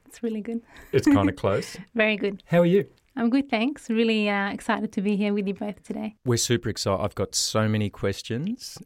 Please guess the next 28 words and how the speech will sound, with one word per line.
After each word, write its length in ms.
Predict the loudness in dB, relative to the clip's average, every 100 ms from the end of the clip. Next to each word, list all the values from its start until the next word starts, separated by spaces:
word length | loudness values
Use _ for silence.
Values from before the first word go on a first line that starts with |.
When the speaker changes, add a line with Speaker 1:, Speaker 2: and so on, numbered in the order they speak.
| -20 -20 -4
Speaker 2:
but 440 | -2 -2 -6 -8 -14 _ _ -10
can 160 | -6
we 100 | -4
start 360 | -4 -4 -6 -6
by 140 | -6
just 320 | -6 -6 -10 -14 _
a 40 | _ -6
bit 100 | -4
of 80 |
intro 300 | -2 -2 0 0
to 100 | 0
yourself 520 | -2 0 -2 -4 -4
and 400 | -2 0 -2 -4 -10
sort 160 | -10
of 80 | -4
where 100 | -2
you 80 | -2
grew 180 | -2 -2
up 240 | -4 -6
and 300 | -8 -6 -6
how 120 | -4
you 120 | -2 -2
got 160 | -4 -6
to 120 | -6
where 140 | -6
you 160 | -6 -8
are 100 | -8
today? 480 | -8 -8 -8 -10